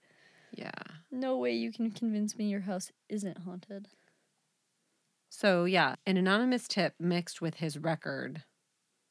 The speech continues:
Speaker 1: got him on police's radar. Now, another suspect was Jens Beaver, and on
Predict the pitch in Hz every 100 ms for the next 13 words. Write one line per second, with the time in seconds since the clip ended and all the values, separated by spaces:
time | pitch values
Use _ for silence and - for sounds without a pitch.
0 | _ 143 143 160 - 139 - 165 - -
1 | - - 160 - - - - - _ _
2 | _ _ _ _ _ _ _ _ _ _
3 | _ - 190 185 185 180 - 190 220 294
4 | 339 214 180 - 156 160 - - 170 175
5 | 165 - 170 170 196 208 - 160 160 165
6 | 170 214 285 _ _ _ _ _ _ -
7 | 190 196 - 185 185 185 185 190